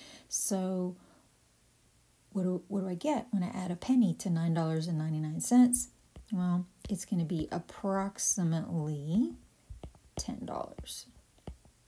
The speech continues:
Now, sometimes when you enter it into a spreadsheet or something, it may drop off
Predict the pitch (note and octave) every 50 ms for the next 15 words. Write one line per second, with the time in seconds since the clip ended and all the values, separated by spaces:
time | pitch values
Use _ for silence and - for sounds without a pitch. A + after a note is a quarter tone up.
0 | - - - - - - - - - - - - - - - - - - - F#3+
1 | F#3 F3+ F3 - - A3+ A3 G#3+ A3 A3 G3+ G3+ F#3+ F3+ G#3 F#3+ F#3 F3+ F3+ F3
2 | A3+ G#3 F#3 F3 - F#3+ F3+ F3 F3 F3 E3 D#3+ - - D#3+ D3+ - - - G3
3 | G3+ G3 - - - G3 F#3+ F#3 F#3 F3+ E3+ - G3+ F3+ F3 - G3 F#3+ F3 -
4 | - - B3+ A#3 A#3 A3 G3 E3+ E3 - - F3+ D#3+ E3+ E3+ E3+ F3 F3 - -
5 | - F3 D#3+ D#3+ D#3+ E3+ G3+ A#3+ A#3+ - - -